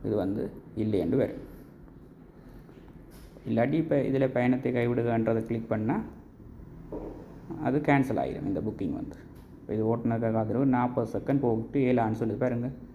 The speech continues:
இதுவரை யாரும் அங்கீகரிக்கவில்லை. ஓட்டுநர்கள் வரும் இல்லை என்ற மெசேஜ் கூட பதில். ஓட்டுநருக்காக மீள முயற்சிக்கவும் என்ற ஒரு பட்டன் அமர்த்தினீங்கன்னா திருப்பி இது டிரைவ் பண்ணும்.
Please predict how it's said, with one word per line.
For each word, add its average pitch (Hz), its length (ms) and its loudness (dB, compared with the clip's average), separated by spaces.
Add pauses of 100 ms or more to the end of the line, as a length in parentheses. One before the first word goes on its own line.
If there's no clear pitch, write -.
(320)
இதுவரை 110 300 4
யாரும் 117 260 4
அங்கீகரிக்கவில்லை. 104 880 0
ஓட்டுநர்கள் 120 480 4
வரும் 117 240 4
இல்லை 110 260 2
என்ற 101 200 -2
மெசேஜ் 110 280 0
கூட 110 140 2
பதில். 117 220 2
ஓட்டுநருக்காக 127 520 4
மீள 131 220 6
முயற்சிக்கவும் 123 480 2
என்ற 120 160 4
ஒரு 113 40 0
பட்டன் 113 220 0
அமர்த்தினீங்கன்னா 117 600 2
திருப்பி 151 540 2 (320)
இது 143 180 4
டிரைவ் 120 240 6
பண்ணும். 87 220 -4